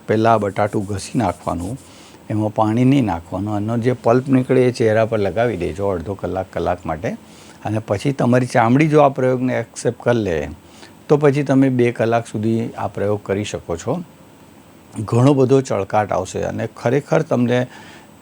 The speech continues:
ચહેરા તમારો અરીસામાં જોયા પછી જ તમને ખૂબ આનંદ થઈ જશે.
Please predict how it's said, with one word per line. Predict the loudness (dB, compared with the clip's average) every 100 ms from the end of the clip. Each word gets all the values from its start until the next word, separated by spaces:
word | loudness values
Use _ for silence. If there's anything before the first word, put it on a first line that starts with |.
| -6
ચહેરા | 4 6 6 6 6 2 2
તમારો | 0 2 4 4 4
અરીસામાં | 4 2 0 0 0 2
જોયા | 2 4 4
પછી | 0 -4 -2 -4
જ | -4
તમને | -6 -6 -6
ખૂબ | -6 -4
આનંદ | -2 -2 -4 -6
થઈ | -6 -6
જશે. | -6 -6 -4 -4